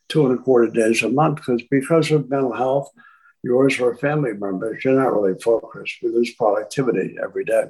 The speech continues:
I, I think from my travels, we need to start to focus not on world peace, not on fixing every mental health problem in America, but we need to start.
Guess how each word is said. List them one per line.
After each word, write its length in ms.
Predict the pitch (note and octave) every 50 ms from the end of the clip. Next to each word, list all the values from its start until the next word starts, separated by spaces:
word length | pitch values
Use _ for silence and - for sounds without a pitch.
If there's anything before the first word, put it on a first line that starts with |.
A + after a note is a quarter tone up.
| - _
I, 180 | - D#3 E3 - - -
I 120 | F#3 E3+ D#3+
think 260 | D#3+ A#3+ A#3+ - -
from 360 | - - - - E3+ D3+ D3+
my 180 | D3+ D3+ D3+ D3
travels, 760 | - - - C3+ A#2+ G#2+ - - - A2 B2 A#2+ - C#3 - - _ _ _ _ _ _ _ _ _ _ _ - -
we 220 | - C3+ C3+ C3
need 240 | C#3 D3+ E3 E3 E3
to 140 | - D#3 D3
start 340 | - - D3 C#3 C#3 - -
to 140 | A#2+ A2+
focus 680 | - - - C3+ C#3 C3+ C3 - B2+ B2 B2 B2 - - - - - - _
not 340 | C#3 C3 C#3 D#3+ F#3+ G#3+ F#3+
on 440 | E3 D#3+ D#3 D3 D3+ D3 C#3 C#3+ C#3
world 300 | C#3+ C#3+ C#3 C3+ C3+ -
peace, 400 | - - A#2 G2+ G2 G#2 - -
not 220 | A#2+ C3 C#3 C3+
on 320 | C3 C3+ C3 B2+ A#2 A#2 - - - - - _ _ _ _
fixing 460 | - F3+ E3+ - - - C3+ B2+ D3+
every 280 | D#3 C#3+ C3+ C3+ C#3 C3
mental 320 | A#2+ A#2+ B2 A#2+ A2+ A2+
health 300 | A2 C3+ D3 C3+ - -
problem 460 | C3+ B2+ B2 A#2 A#2 A2 A2 G#2+ G#2
in 100 | G2+ G2
America, 540 | F#2+ G#2 A#2+ A#2+ A#2+ G#2+ G2 - - - - -
but 220 | - A#2 A2+ A2
we 80 | A#2+ A#2+
need 200 | C3 C3 B2+ -
to 60 | -
start. 560 | - - - - - G#2+ - - - -